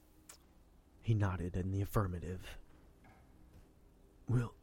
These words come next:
will you train me, Abe? Will you teach me your ways of combat? I want to be prepared for the world and not depend on you to save me.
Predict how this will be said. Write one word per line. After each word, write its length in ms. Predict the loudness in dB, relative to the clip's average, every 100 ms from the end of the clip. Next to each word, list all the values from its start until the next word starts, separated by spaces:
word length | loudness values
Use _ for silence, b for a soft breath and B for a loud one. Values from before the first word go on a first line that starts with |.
| -20 -20 -18 -6
will 140 | 0
you 140 | 2 4
train 300 | 6 8 6
me, 160 | 2 0
Abe? 240 | -4 -6 -6 -10 -20 -20 -20 -20 -18 -6
Will 100 | -2
you 100 | -2
teach 340 | 2 4 4
me 80 | 4
your 140 | 4 6
ways 260 | 4 4
of 100 | 2
combat? 600 | 0 0 -6 -10 -8 -10 -10 -14 -20 -20 -12 -2
I 80 | 4
want 200 | 4 6
to 80 | 6
be 100 | 8
prepared 640 | 8 8 6 6 4 4
for 120 | 0
the 100 | -2
world 560 | -4 -6 -6 -8 -18 -20 -10 0
and 120 | 6
not 200 | 6 8
depend 320 | 8 8 8
on 160 | 6 6
you 240 | 6 8
to 80 | 6
save 380 | 6 8 6 4
me. 320 | 0 -2